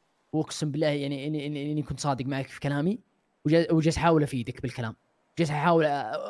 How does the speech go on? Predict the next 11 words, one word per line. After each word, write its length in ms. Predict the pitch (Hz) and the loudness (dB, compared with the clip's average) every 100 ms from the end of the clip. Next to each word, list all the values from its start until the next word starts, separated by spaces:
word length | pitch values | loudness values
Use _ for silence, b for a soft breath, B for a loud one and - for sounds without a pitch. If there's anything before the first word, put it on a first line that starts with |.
| - - 208 | -12 -14 -6
يعني 200 | 156 151 | -2 0
أتعاون 360 | 170 170 147 | 0 0 0
معك. 240 | 139 104 - - _ _ _ _ | -2 -6 -8 -20 _ _ _ _
تبغى 180 | 180 165 | 2 4
تلف 200 | 175 147 | 2 2
الدور، 340 | 156 180 226 | 6 8 8
مدري 120 | 165 160 | 8 4
إيش، 160 | - | 2
ما 80 | 156 | 0
تبغى 120 | 156 | 0
تصدقني، 580 | - 160 165 190 240 247 | -2 0 2 2 0 -2